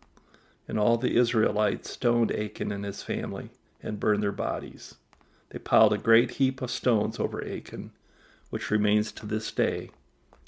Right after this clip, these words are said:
That is why the place has been called the Valley of Trouble ever since. So the Lord was no longer angry.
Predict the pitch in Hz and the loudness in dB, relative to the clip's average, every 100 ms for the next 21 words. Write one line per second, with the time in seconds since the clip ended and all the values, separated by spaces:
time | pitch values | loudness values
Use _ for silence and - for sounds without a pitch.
0 | _ - 107 110 107 110 104 104 107 - | _ 0 2 2 2 4 4 2 -2 -10
1 | _ _ - - 113 113 - 110 - 110 | _ _ -10 2 4 4 2 -4 -2 -2
2 | 110 - 101 101 104 98 101 98 104 104 | 0 2 2 2 -2 -4 -2 0 0 -2
3 | - - 113 - - 78 - - - - | -6 0 0 2 0 -2 -4 -12 -10 -6
4 | - - - - _ _ - _ _ _ | -6 -8 -14 -16 _ _ -20 _ _ _
5 | _ _ _ - 107 101 107 104 95 95 | _ _ _ -10 -6 2 4 4 2 -2
6 | 110 104 95 101 98 101 92 101 90 - | 2 2 2 -2 -6 -6 -4 -4 -6 -10
7 | - | -12